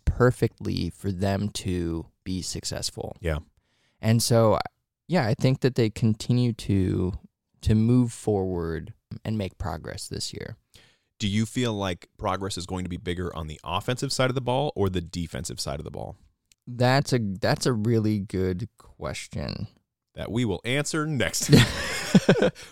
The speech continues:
Speaker 1: We'll find out after this season.
Speaker 2: I, I ask that because I, I kinda have a,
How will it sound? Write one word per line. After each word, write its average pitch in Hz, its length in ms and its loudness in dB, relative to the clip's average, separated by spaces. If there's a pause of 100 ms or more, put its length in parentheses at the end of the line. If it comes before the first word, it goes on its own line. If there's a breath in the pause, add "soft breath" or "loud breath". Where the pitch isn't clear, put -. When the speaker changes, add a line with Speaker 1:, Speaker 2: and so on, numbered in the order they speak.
(120)
Speaker 1:
We'll 190 140 2
find 180 360 4
out 170 260 4
after 120 280 2
this 151 180 2
season. 107 600 2
Speaker 2:
I, 156 160 4
I 156 160 6
ask 147 340 6
that 104 160 6
because 101 360 2
I, 101 260 4
I 95 60 2
kinda 92 200 2
have 85 180 2
a, 78 220 0